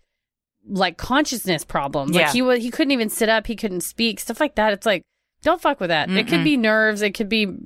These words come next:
Speaker 1: a stroke, it could be something. Take, take him in.
Speaker 2: Yep.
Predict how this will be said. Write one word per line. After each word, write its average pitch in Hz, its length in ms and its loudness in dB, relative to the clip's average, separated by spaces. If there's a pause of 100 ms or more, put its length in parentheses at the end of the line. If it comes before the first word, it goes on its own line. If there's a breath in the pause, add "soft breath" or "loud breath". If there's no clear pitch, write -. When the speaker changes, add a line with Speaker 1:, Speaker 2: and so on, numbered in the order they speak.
(120)
Speaker 1:
a 175 140 -2
stroke, 233 420 2
it 208 140 -6
could 214 100 -2
be 190 100 -2
something. 165 680 -4
Take, 208 580 -6
take 262 180 2
him 254 140 0
in. 143 240 -6 (220)
Speaker 2:
Yep. 170 320 0